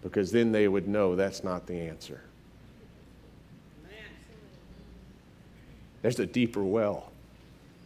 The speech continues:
And that is the life. And when you have him, all the rest might be thrown in as gravy. Seek ye first the kingdom of God,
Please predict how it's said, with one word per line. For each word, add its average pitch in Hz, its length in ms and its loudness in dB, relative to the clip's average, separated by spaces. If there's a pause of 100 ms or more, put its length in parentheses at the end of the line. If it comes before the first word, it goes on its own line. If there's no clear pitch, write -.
(1800)
And 101 140 -2
that 131 220 8
is 147 220 6
the 123 120 -4
life. 101 540 -2 (1500)
And 120 140 2
when 143 160 6
you 143 140 8
have 147 320 4
him, 160 380 2 (1300)
all 131 220 10
the 113 100 4
rest 127 400 4
might 117 220 0
be 120 100 4
thrown 120 360 0
in 123 160 0
as 123 120 -4
gravy. 82 500 -4 (1500)
Seek 131 320 2
ye 113 80 2
first 120 440 0
the 190 60 -4
kingdom 113 460 -2
of 87 140 -10
God, 104 400 -4